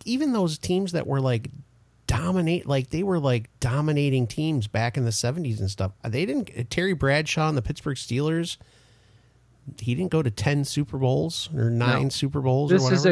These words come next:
Speaker 2: a true dynasty.
Speaker 1: It's
Speaker 2: I mean, this
Speaker 1: crazy.
Speaker 2: is like the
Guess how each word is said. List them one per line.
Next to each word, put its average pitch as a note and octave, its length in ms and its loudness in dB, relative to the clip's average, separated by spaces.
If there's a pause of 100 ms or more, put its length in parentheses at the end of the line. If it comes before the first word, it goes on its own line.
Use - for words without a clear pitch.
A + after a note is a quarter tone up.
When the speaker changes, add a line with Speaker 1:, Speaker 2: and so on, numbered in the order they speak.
Speaker 2:
a - 40 0
true E3+ 320 2
dynasty. B2+ 680 2
Speaker 1:
It's - 120 -12 (140)
Speaker 2:
I C4 80 4
mean, B2+ 140 10
this D3+ 200 6
Speaker 1:
crazy. F3 80 8
Speaker 2:
is D#3+ 140 2
like D3 340 4
the C3+ 320 4